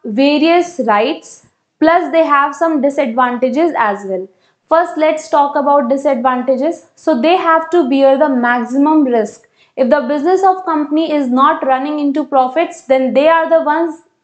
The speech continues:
who have to absorb losses. Apart from it, they are not having any fixed percentage of dividend with them, right? Next,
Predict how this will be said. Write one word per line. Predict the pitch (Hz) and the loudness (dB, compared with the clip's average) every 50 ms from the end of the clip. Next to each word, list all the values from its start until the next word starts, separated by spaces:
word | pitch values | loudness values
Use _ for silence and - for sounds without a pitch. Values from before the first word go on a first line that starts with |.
| _ - | _ -2
who | 277 294 294 | 0 0 2
have | 277 269 254 247 247 - | 2 2 2 0 0 -2
to | - 330 349 349 - - _ _ _ - | -4 -4 -4 -4 -6 -10 _ _ _ -4
absorb | - 240 220 208 214 220 254 269 285 311 330 - - - - _ - | -2 -2 -2 -2 0 2 4 4 4 2 0 -2 -8 -16 -18 _ -4
losses. | 240 233 214 202 202 - 220 196 190 196 190 _ _ _ _ _ _ _ - | 0 0 0 0 0 -4 -6 -6 -6 -6 -8 _ _ _ _ _ _ _ -2
Apart | - 262 269 311 302 302 320 320 | 0 0 2 2 0 0 0 -2
from | - - 339 339 330 | -4 -4 -2 -2 -2
it, | 349 359 277 240 | -2 -2 -2 0
they | 277 | 0
are | 285 285 285 | 2 2 2
not | 285 294 311 339 - | 2 0 0 0 0
having | 320 320 294 285 277 302 311 302 - | -2 -2 0 0 -2 -4 -6 -6 -6
any | 285 302 330 349 | -4 -4 -2 -2
fixed | 349 - 359 349 349 - - | -2 -2 -4 -6 -6 -6 -4
percentage | - 302 285 277 277 285 277 269 294 285 294 262 | -2 -2 -2 -2 -4 -4 -4 -2 -2 -2 -2 0
of | 277 277 294 330 392 392 - - - - 226 | 2 2 2 2 2 0 -6 -14 -14 -8 -2
dividend | 202 247 247 247 262 233 277 294 330 349 320 254 | 0 0 0 0 0 0 0 0 0 0 0 0
with | 247 240 202 196 | -2 -4 -2 0
them, | 214 208 185 185 180 - _ _ _ _ _ _ _ _ _ _ _ _ - | -2 -2 -2 -2 -6 -12 _ _ _ _ _ _ _ _ _ _ _ _ 0
right? | 240 247 277 330 359 - - - _ _ _ _ _ _ _ _ _ _ _ _ - | 0 0 0 0 -4 -6 -10 -18 _ _ _ _ _ _ _ _ _ _ _ _ -2
Next, | 247 262 294 339 349 - - - - _ _ | 0 2 2 2 0 -2 -8 -18 -20 _ _